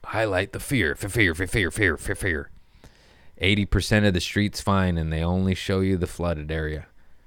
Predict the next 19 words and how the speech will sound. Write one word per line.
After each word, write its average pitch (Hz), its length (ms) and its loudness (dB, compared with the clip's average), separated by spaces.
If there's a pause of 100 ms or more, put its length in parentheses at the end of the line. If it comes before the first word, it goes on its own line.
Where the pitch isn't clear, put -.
(1000)
But 87 140 -2
yeah, 87 240 2
that 85 260 2
is 80 320 -2
real. 80 260 2
I'm 78 260 -4
not 76 200 -2 (180)
claiming 78 380 -4
that's 78 260 -10
not 80 320 -12
real. 80 420 -10
It's 85 200 -14
just - 240 -10
like, - 160 -12 (1700)
what 117 140 -2
about 156 220 -2
uphill? 95 460 -2 (180)
<laughs> - 220 6
No. - 200 -10